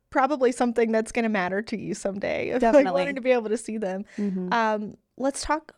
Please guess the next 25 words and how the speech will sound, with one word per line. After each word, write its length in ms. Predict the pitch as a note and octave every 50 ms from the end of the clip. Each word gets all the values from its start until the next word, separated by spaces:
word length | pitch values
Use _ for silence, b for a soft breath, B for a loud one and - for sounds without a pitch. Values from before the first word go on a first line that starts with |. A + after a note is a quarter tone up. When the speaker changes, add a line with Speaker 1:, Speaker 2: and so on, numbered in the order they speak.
| _
Speaker 1:
forward 480 | - - - A#3 B3+ C4 B3+ A#3+ A#3 -
looking. 460 | F3+ F#3 F#3+ - - - - - F#4 F4+ _ _ _ _ _ _ -
Speaker 2:
Mm-hmm. 240 | G#3 F#3+ G3 F#3+ F#3+ - _ _ _ _ _ _ _ _ _ _ _ -
Speaker 1:
We 100 | A3 A3+
know 220 | A3+ G#3+ G3+ A3
you've 240 | C4+ C4+ C#4 C4 -
got 200 | B3 A#3+ - -
some 160 | - B3+ B3
plans 400 | - - A#3 A3+ A3 A3+ A3+ A3
immediately 460 | A3+ G#3+ G#3 G#3 G#3 G3+ - A3 G#3
after 220 | G3 G#3+ - C4 B3
graduation. 500 | B3 A3+ A3+ A3+ A3+ F#3 F#3 - - G3
Will 100 | G3 G3
you 80 | G#3
tell 180 | - - F#3+ F3+
us 120 | F#3+ -
about 220 | - - - - -
that? 180 | - - - - - -
Speaker 2:
Yes, 420 | A#3 A#3+ A#3+ B3 G#3+ - - -
yes. 300 | - G#3+ F#3+ F3+ F#3 - -
Um, 320 | - G3 F#3+ F#3 F3+ F3+ F#3
I 140 | - F#3 F#3+
have 280 | F#3+ F#3+ F#3+ F#3+ F#3 -
accepted 640 | G3+ G3+ - - G3+ F#3+ - - G3+ G3 G3 F#3+ - -
a 360 | F#3 F3+ F3 F3+ F3 E3+ F3